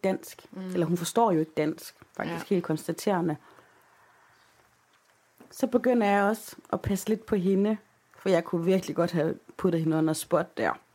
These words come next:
Speaker 2: Ja.
Speaker 1: Men du ved, jeg vil heller ikke gøre hende ilde til mode.
Speaker 2: Nej. Det synes jeg bare er et enormt stort ansvar, du skal sørge for. Altså,
Speaker 1: Ja.
Speaker 2: mange af de ting, du har siddet og fortalt, altså,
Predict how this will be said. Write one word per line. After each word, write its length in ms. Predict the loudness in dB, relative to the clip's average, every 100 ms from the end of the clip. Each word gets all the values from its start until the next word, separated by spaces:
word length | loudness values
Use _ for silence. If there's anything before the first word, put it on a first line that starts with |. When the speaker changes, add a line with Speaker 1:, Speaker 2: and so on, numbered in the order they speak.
| -14
Speaker 2:
Ja. 120 | -14 -14 -4
Speaker 1:
Men 120 | 2 2
du 60 |
ved, 80 | 4
jeg 120 | 2
vil 60 | 2
heller 200 | 0 -4 -6
ikke 160 | -10 -2
gøre 160 | 0
hende 240 | 2 2 2
ilde 240 | 2 0
til 180 | 0 0
mode. 380 | 2 4 2 -2 _ _ _
Speaker 2:
Nej. 240 | -12 -12 -14 -18 -20 _ _ _ _ _ -20 _ _ _ _ _ -16 -10
Det 120 | -8
synes 200 | -6 -4
jeg 120 | 2
bare 180 | 4 4
er 20 |
et 80 | 2
enormt 420 | -2 -2 -2 -4
stort 260 | -4 -4 -2
ansvar, 360 | -2 -2 -4
du 220 | -4 -2 -2
skal 280 | -2 -6 -8 _ _
sørge 340 | -2 0 0
for. 240 | -2 -6 -6 _ -8 -6
Altså, 260 | -2 -4 -4 _ -18
Speaker 1:
Ja. 100 | -12 -12 -12 -18 -20 -20 -20 -20 -2
Speaker 2:
mange 220 | 0 2
af 60 | 0
de 100 | 0
ting, 320 | 0 0 0
du 80 | -4
har 80 |
siddet 340 | -2 2 2 2
og 140 | -2
fortalt, 520 | -6 -2 0 0 -4 -6
altså, 260 | -6 -6